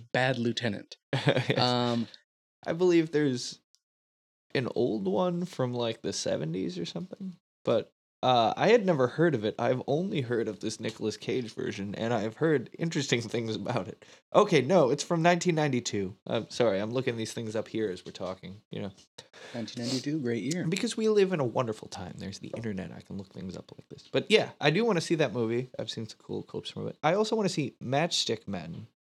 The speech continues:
Speaker 2: which I talked about before, was the, the bit where he's talking about beating a guy till he pisses blood. Sounds like a good movie.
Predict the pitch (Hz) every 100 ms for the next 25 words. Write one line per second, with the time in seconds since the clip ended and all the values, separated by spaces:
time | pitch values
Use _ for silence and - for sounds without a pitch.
0 | _ 139 135 120 - 175 180 143 139 127
1 | 117 - 135 113 113 - 107 - _ _
2 | _ _ _ _ - 110 123 123 - 127
3 | 107 131 117 120 113 107 117 107 127 107
4 | 107 98 107 110 104 104 - 98 95 120
5 | - _ _ _ _ _ _ _ _ -
6 | - 139 135 175 170 185 170 202 185 156
7 | 110 87 80